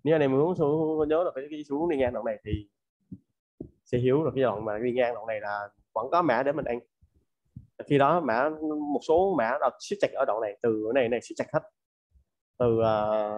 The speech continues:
tháng hai đến từ, ờ, gần hơn, gần, gần, gần cuối tháng, a,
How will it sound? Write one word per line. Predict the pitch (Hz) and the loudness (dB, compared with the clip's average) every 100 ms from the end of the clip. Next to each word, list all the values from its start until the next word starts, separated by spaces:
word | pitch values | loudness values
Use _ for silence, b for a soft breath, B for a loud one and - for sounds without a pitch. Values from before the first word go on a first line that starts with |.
| 104 - | -6 -2
tháng | 151 | 2
hai | 156 143 127 _ _ _ _ _ _ _ _ _ _ _ - | 4 4 2 _ _ _ _ _ _ _ _ _ _ _ 0
đến | 135 160 165 147 135 131 127 123 123 127 123 123 - _ _ _ _ _ _ _ _ _ _ _ _ _ _ _ - | 2 2 2 0 0 0 -2 -2 -2 -4 -4 -8 -12 _ _ _ _ _ _ _ _ _ _ _ _ _ _ _ -4
từ, | 120 117 | 0 0
ờ, | 117 113 113 | 0 0 0
gần | 123 120 110 107 _ _ _ _ _ _ _ _ _ _ - | 0 0 -2 -8 _ _ _ _ _ _ _ _ _ _ -2
hơn, | 135 131 | 0 4
gần, | 131 | 4
gần, | 120 117 | 2 0
gần | 117 | -2
cuối | - 175 247 | 2 0 0
tháng, | 160 | -2
a, | 160 156 | 0 2